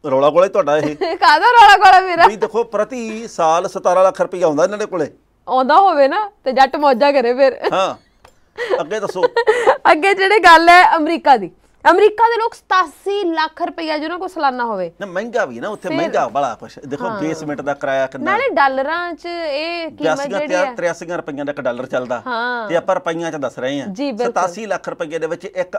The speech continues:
Speaker 1: ਅਮਰੀਕਨ ਬੰਦਾ ਖੁਸ਼ ਰਹਿੰਦਾ ਸਾਲਾਨਾ।
Speaker 2: ਜੀ, ਬਿਲਕੁਲ। ਤੇ ਈਰਾਨ ਦਾ ਬੰਦਾ ਬਾਹਲਾ ਹੀ ਮਹਿੰਗਾ ਹੈ।
Speaker 1: ਅੱਛਾ।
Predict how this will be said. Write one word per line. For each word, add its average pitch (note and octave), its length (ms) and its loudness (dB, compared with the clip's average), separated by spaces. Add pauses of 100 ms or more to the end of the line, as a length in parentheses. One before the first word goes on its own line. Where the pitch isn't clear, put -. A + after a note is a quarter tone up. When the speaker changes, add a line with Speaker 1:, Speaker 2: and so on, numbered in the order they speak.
Speaker 1:
ਅਮਰੀਕਨ E3+ 360 -10
ਬੰਦਾ C#3+ 260 -4
ਖੁਸ਼ C#3+ 260 -12
ਰਹਿੰਦਾ D3+ 220 -6
ਸਾਲਾਨਾ। C3+ 360 -4 (220)
Speaker 2:
ਜੀ, C#4 140 0
ਬਿਲਕੁਲ। F4+ 420 2
ਤੇ G#4 80 -2
ਈਰਾਨ D4+ 560 2
ਦਾ F#4 120 2
ਬੰਦਾ E4 260 -6
ਬਾਹਲਾ G#3+ 340 -8
ਹੀ D#4+ 80 -8
ਮਹਿੰਗਾ G#3 360 -10
ਹੈ। F#3 60 -20 (160)
Speaker 1:
ਅੱਛਾ। A2+ 280 -14